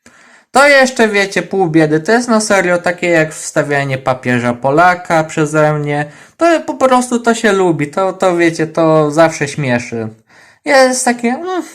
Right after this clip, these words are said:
okej, mm, mm. Ale to nie jest najgorsze, co można wstawić. Gorsze są w-, wstawki,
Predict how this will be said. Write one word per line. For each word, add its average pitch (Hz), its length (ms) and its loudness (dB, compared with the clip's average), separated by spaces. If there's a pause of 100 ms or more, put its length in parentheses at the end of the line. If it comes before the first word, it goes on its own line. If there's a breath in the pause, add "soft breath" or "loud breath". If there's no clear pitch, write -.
(120)
okej, 202 680 -2
mm, 208 240 0 (160)
mm. 190 260 -4 (880 soft breath)
Ale 208 320 2
to 233 200 -2
nie 381 160 -4
jest 330 600 -2
najgorsze, 170 800 0
co 139 160 -6
można 131 460 -2
wstawić. 110 760 -6 (1000)
Gorsze 233 560 0
są 202 360 -2
w-, - 380 -20 (680)
wstawki, 160 960 -2